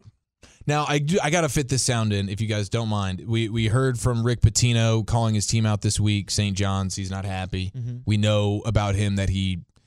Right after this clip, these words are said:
Speaker 1: he considers very, very violent things that he would do to himself every time he loses. His team's doing a lot of losing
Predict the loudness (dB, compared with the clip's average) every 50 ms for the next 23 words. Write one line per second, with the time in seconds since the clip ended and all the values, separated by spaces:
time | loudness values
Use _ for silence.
0 | _ -2 -2 0 0 0 0 0 0 0 0 0 0 -2 -4 -6 -8 -8 -8 -4
1 | -2 0 0 2 2 2 2 2 0 0 0 0 0 0 0 0 0 -2 -4 -4
2 | -2 -2 0 0 0 0 0 -2 -2 -2 0 0 0 0 0 -2 0 0 0 0
3 | 0 -2 -4 -8 -12 -10 -8 -6 -4 -4 -2 -2 -2 -2 -2 -2 -2 -2 -2 -2
4 | -4 -4 -4 -2 -2 -2 -2 -2 -4 -6 -8 -10 -8 -8 -6 -4 -4 -4 -4 -2
5 | -4 -4 -4 -4 -6 -6 -6 -4 -6 -6 -6 -4 -4 -4 -2 -2 -2 -2 -4 -4